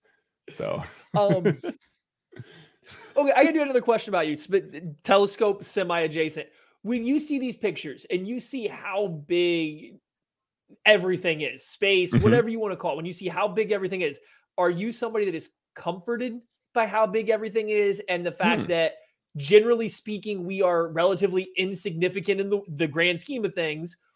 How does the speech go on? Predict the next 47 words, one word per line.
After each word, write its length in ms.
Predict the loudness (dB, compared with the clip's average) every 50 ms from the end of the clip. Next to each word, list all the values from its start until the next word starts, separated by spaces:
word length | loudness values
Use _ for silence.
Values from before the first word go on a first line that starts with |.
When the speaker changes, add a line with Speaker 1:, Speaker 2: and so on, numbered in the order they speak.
| _ _ _ _
Speaker 2:
Or 320 | -2 2 4 4 4 6 4
are 80 | 2
you 120 | 2 0 -2
someone 240 | -2 -2 -2 -2
that 100 | -4 -2 -2
feels 200 | -2 -2 -2 -4
scared 340 | -6 0 2 2 2 4 2
by 160 | 0 0 0
that 260 | 0 0 -2 -2 -2 -4
and 80 | -6 -4
you're 100 | -2 -2
like, 140 | -2 -2 -4
"Holy 360 | -4 0 0 2 2 0 -2
cow, 280 | 0 2 2 2 2 2
there's 300 | 0 -2 -4 -4 -6 -10
so 280 | -14 -6 0 2 2 4
much 280 | 4 2 0 0 -4
going 240 | -6 -4 -4 -4 -2 -2
on 360 | -2 0 0 -2 -4 -6 -10 -16 _ _ _ _ _
well 500 | -12 -10 -10 0 4 6 8 8 8 6 4
beyond 640 | 0 0 0 0 2 2 0 0 -2 -4 -8 -10 -4
my 400 | -2 0 0 2 2 0 0 -2 -2
minuscule 560 | -2 0 0 0 -2 -6 -4 -2 0 0 0
existence 600 | -2 -4 -4 -6 -8 -8 -6 -8 -8 -8 -8 -12 -6
in 280 | -6 -6 -6 -6 -8 -6
whatever 400 | -4 -2 2 2 2 2 2 -2
all 120 | -2 -2 -4
of 60 | -6
this 160 | -10 -16 -14 -16
is"? 240 | -16 -16 -16 -20 _ _ _ _ _ _ _ _ _ _ _ _
Speaker 1:
No, 220 | 8 10 10 10 10
it's 140 | 8 6 2
the 60 | -4 -6
first 300 | -2 -2 -2 -2 -4 -8
one. 140 | -12 -14 -16 _ _ -4
Uh, 280 | 0 2 4 6 6 6
the 60 | 4
first 220 | 6 6 6 6 6
Speaker 2:
Okay. 80 | 4
Speaker 1:
one, 220 | 2 0 -2 -2 -2 -2
I'm, 20 | -2 -2 -2
I'm 60 | -2
comforted 480 | -2 -2 -4 -4 -4 -4 -4 -4 -4 -2
by 140 | -2 0 -2
the 80 | -2 -2
fact 320 | -2 -2 -2 -2 -2 -4
that 180 | -4 -4 -4